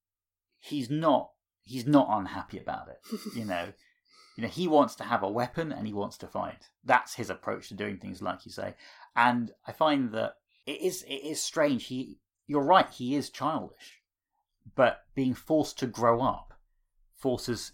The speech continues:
Speaker 1: him to make some very difficult decisions. But ultimately, growing up for him, it's not about doing the thing of becoming leader of Asgard. To him, it's about working out how he can be the best version of himself, I think. The fact that he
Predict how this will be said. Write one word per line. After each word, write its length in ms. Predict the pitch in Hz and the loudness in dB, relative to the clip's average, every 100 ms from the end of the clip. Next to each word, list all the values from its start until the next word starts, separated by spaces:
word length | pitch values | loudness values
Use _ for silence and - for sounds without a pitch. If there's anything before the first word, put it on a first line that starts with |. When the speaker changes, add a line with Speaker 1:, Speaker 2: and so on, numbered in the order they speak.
| - | -10
Speaker 1:
him 160 | 123 117 | -8 -6
to 100 | 113 | -4
make 340 | 113 113 120 | -4 -4 -6
some 220 | - 110 | -8 -6
very 220 | 101 110 104 | -4 -6 -6
difficult 520 | 127 - 117 110 98 | -6 -6 -6 -8 -8
decisions. 600 | 104 - 170 95 - - | -8 -6 -6 -6 -12 -10
But 180 | - 127 | 2 6
ultimately, 500 | 151 - 117 104 104 | 6 2 -8 -6 -6
growing 440 | 98 131 117 120 | 4 4 6 4
up 180 | 127 - | 0 -2
for 120 | - | -8
him, 380 | - 135 95 98 _ _ _ | -4 -4 -4 -10 _ _ _
it's 240 | 127 123 - 131 | -6 -6 -8 0
not 420 | 135 131 - - - | 2 2 -2 -14 -6
about 440 | 117 104 - 113 | 0 0 -2 -6
doing 480 | 120 110 101 95 95 _ | -4 -2 -4 -6 -12 _
the 120 | 117 | -10
thing 200 | - 117 | -6 -6
of 80 | 95 | -4
becoming 440 | 107 - 123 101 92 | -8 -4 -4 -4 -6
leader 280 | 101 90 | -8 -6
of 120 | 87 90 | -6 -6
Asgard. 480 | 90 - 76 - - _ _ _ _ - | -6 -10 -16 -16 -20 _ _ _ _ -10
To 100 | 127 | -4
him, 280 | 151 123 101 | 0 0 -2
it's 220 | 92 - | -6 -6
about 360 | 104 98 - _ | -2 -2 -2 _
working 400 | 113 117 - 107 104 | -4 -4 -4 -6 -4
out 280 | 95 95 _ _ - | -4 -6 _ _ -16
how 340 | - 113 104 | 0 2 0
he 200 | 98 110 | -4 -12
can 500 | - 113 104 101 101 - 117 | -8 -8 -6 -8 -12 -18 -8
be 200 | 120 98 | -6 -6
the 80 | |
best 340 | 95 110 - - | -2 -2 -4 -6
version 340 | 110 104 104 | -4 -4 -4
of 120 | 98 | -6
himself, 480 | 92 90 110 104 - _ _ _ 117 | -8 -6 -4 -4 -6 _ _ _ -14
I 80 | - | -12
think. 280 | 98 - - _ - | -12 -14 -18 _ -4
The 60 | 127 | 8
fact 220 | 160 - | 8 8
that 100 | 107 | -2
he 380 | 127 117 110 | -6 -6 -6